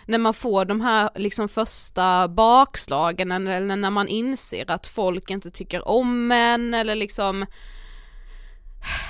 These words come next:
det, det, det blev j-,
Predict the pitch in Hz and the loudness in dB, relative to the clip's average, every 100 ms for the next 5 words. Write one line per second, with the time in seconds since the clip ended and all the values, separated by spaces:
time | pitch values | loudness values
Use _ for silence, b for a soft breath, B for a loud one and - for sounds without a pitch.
0 | B B B B - - 196 240 220 - | B B B B -18 -4 4 4 4 -6
1 | - - 226 214 208 202 247 220 269 233 | -16 -2 2 2 0 2 2 4 4 4
2 | 208 | 0